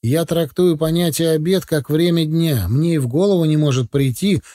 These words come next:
что единственный в городе промтоварный магазин возьмёт и закроется на обед. Входная дверь не поддаётся моим рывкам и толчкам,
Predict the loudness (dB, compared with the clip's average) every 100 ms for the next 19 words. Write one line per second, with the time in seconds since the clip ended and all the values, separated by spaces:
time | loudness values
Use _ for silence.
0 | _ -6 -2 0 0 2 2 2 0 0
1 | 0 0 2 2 0 0 0 0 0 2
2 | 2 2 2 2 0 0 0 2 2 0
3 | -4 _ -2 0 2 2 2 2 0 0
4 | 0 0 2 0 0 -2 -2 0 0 2
5 | 0 0 0 0 0 -4 -10 _ _ _
6 | _ _ _ _ _ _ -6 -4 -2 -2
7 | 0 2 2 0 -2 -2 0 0 0 -2
8 | -2 0 0 -2 -4 -2 -2 -2 -4 -4
9 | -2 -2 -2